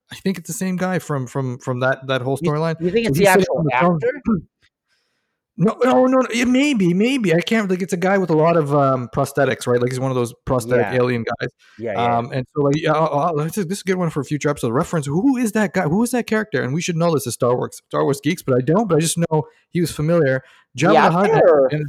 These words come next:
Speaker 1: no, the, just the, the, the character. There's an alien, but there's an alien that, that you probably saw in, um, Return of the Jedi.
Speaker 2: Oh, like
Speaker 1: Right?
Speaker 2: the
Speaker 1: Like,
Speaker 2: fat
Speaker 1: he
Speaker 2: Bob guy that kinda looks like
Speaker 1: he,
Speaker 2: he's related
Speaker 1: he
Speaker 2: to Jabba
Speaker 1: kinda
Speaker 2: the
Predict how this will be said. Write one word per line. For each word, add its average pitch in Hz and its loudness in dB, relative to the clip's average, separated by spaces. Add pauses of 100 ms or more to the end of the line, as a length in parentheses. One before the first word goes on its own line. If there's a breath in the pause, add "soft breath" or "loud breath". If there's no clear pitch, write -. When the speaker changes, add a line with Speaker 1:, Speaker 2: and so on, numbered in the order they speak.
(600)
Speaker 1:
no, 247 0
the, 226 0
just 240 -2
the, 262 -6
the, 190 -4
the 196 -4
character. 254 -2
There's 160 0
an 185 -4
alien, 196 -2
but 139 -6
there's 190 0
an 175 -10
alien 202 0
that, 185 0
that 165 -2
you 175 -4
probably 175 -4
saw 170 0
in, 160 -2
um, 151 -2 (340)
Return 170 -2
of 165 -2
the 156 0
Jedi. 151 -2 (580)
Speaker 2:
Oh, 208 6
like 180 6
Speaker 1:
Right? 143 2
Speaker 2:
the 160 6
Speaker 1:
Like, 139 -2
Speaker 2:
fat 175 6
Speaker 1:
he 147 -2
Speaker 2:
Bob 160 6
guy 202 6
that 170 2
kinda 139 0
looks 135 -2
like 156 -2
Speaker 1:
he, 214 0
Speaker 2:
he's 123 -6
related 123 -2
Speaker 1:
he 143 0
Speaker 2:
to 127 -2
Jabba - 2
Speaker 1:
kinda 277 2
Speaker 2:
the 139 2